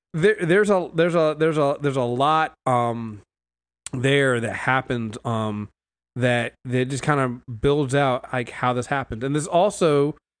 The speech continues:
um, leads to a full, um,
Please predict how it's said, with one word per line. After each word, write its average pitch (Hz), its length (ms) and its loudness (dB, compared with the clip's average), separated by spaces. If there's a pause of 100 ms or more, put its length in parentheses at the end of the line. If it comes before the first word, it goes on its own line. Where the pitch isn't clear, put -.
(320)
um, 135 600 2
leads 139 420 0
to 127 540 0 (460)
a 127 160 4
full, 151 840 2
um, 123 580 0